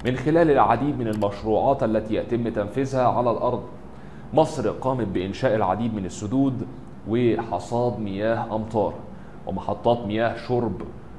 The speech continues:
والحماية من أخطار الفيضانات وإنشاء العديد من المزارع السمكية والمراسي النهرية.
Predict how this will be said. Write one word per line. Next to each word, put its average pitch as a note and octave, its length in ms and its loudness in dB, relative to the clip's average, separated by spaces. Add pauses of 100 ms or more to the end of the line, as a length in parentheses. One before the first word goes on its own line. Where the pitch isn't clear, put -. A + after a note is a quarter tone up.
(160)
والحماية A2 540 -2
من G2+ 180 -4
أخطار A2+ 400 0
الفيضانات A2 640 2
وإنشاء G2+ 420 0
العديد G#2+ 440 -2
من G2+ 80 -4
المزارع G2+ 480 0
السمكية G2+ 600 -2
والمراسي G#2+ 680 0 (560)
النهرية. G#2+ 600 0